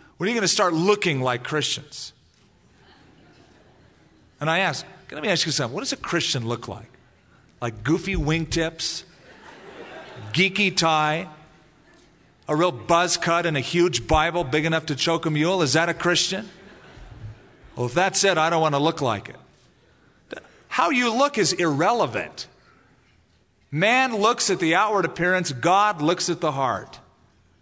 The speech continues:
Now here's Zacchaeus, short little rich tax collector, living in Palm Springs, Israel,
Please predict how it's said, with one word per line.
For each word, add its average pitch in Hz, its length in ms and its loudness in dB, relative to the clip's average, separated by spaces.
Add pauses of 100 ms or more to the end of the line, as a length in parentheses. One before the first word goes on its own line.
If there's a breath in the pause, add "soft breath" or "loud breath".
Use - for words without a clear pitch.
(600)
Now 117 80 -6
here's 151 260 0
Zacchaeus, 151 600 -2
short 214 360 -2
little 202 400 0
rich 165 500 0
tax 180 320 0
collector, 147 480 -2 (720 soft breath)
living 202 360 2
in 185 120 2
Palm 214 380 2
Springs, 180 600 2
Israel, 123 460 0